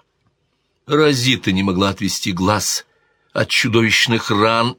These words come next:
и клочьев окровавленной кожи, висящей ошмётками. "Меня причислили к святым за перенесённые муки, но моей единственной мукой была любовь", —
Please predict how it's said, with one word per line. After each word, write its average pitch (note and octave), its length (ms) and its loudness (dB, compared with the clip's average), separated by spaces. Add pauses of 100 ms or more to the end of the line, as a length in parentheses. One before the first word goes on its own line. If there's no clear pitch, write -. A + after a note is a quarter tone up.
и A2 140 -4
клочьев G#2+ 760 -4
окровавленной F#2+ 800 -4
кожи, A2+ 460 0 (380)
висящей G2+ 680 -2
ошмётками. - 560 -8 (1400)
"Меня F#2+ 300 0
причислили G2+ 1120 -2 (300)
к - 80 -14
святым G#2+ 680 0
за C3 160 0
перенесённые C#3+ 1080 2
муки, G#2 440 -2 (640)
но B2 160 -2
моей G2+ 340 2
единственной G2 600 0
мукой G2 300 0
была F#2 220 2
любовь", — F#2 760 -2